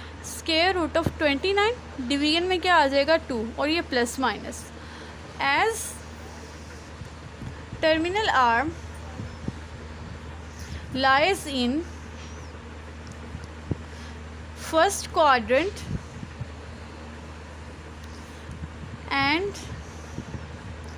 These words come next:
in first quadrant cosecant theta is positive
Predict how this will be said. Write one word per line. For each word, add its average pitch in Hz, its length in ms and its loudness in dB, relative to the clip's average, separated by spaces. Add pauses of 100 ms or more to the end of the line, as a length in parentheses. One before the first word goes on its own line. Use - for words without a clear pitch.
(320)
in 320 220 2
first 370 560 2
quadrant 262 720 4 (2500)
cosecant 330 640 4
theta 277 480 4 (1600)
is 320 280 0 (100)
positive 277 760 2